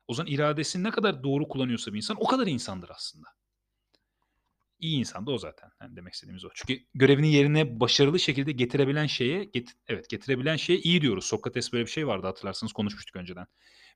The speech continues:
Bir şey görevini başarıyla yapabiliyorsa iyidir. Bıçak iyi, bıçak kesme işlemi içindir. Bıçak kesme işlemini başarabiliyorsa iyi bir bıçaktır. Ben de benim özelliğim ne? İnsan olarak beni ben yapan şey neydi? İrade.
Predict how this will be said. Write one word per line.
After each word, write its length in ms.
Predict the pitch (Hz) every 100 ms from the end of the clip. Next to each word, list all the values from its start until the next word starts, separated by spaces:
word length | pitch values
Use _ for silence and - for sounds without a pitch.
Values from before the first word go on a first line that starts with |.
| -
Bir 120 | 165
şey 200 | - 156
görevini 440 | 131 143 151 151
başarıyla 420 | 123 120 151 160 131
yapabiliyorsa 500 | 131 131 113 104 -
iyidir. 460 | 143 95 - - _ _ _ _ _ _
Bıçak 380 | 143 165 156 - -
iyi, 260 | 175 185 -
bıçak 320 | 160 160 -
kesme 340 | 156 - 190
işlemi 340 | 170 - 120 107
içindir. 480 | - 117 127 - - _ _ _ _ _
Bıçak 280 | 180 175 151
kesme 300 | 170 151 190
işlemini 400 | 160 - 123 113
başarabiliyorsa 600 | 156 - 175 147 131 -
iyi 140 | 190 165
bir 80 |
bıçaktır. 440 | 107 - - - - _ _ _ _ _ _ _ -
Ben 320 | 135 208 190
de 220 | 151 - _ _ _ 127
benim 500 | 113 143 151 208 202
özelliğim 580 | 151 143 135 139 165
ne? 260 | 185 226 - _ _ _ _ _ _ _ -
İnsan 300 | 135 - 151
olarak 380 | 123 127 - -
beni 280 | 117 151 165
ben 80 | 175
yapan 340 | 180 170 170
şey 240 | - 190
neydi? 260 | 196 190 185
İrade. 400 | 156 131 98 -